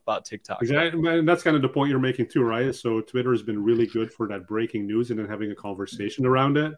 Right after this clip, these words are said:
Speaker 2: TikTok, because of its algorithms, like, uh,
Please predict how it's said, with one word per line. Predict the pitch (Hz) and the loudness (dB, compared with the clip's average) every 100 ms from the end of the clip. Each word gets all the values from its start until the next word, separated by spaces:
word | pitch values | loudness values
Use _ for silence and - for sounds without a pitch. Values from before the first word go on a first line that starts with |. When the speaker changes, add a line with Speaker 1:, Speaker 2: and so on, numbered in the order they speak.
| _ _ _ _ _ | _ _ _ _ _
Speaker 2:
TikTok, | 120 117 139 127 - | 0 0 0 0 -2
because | 113 113 107 | -4 -2 0
of | 117 | 0
its | 120 | 0
algorithms, | 117 117 117 117 113 110 104 | -2 0 2 2 2 -2 -4
like, | 101 98 - 160 | -6 -8 -10 -8
uh, | 170 175 170 165 | -6 -4 -4 -6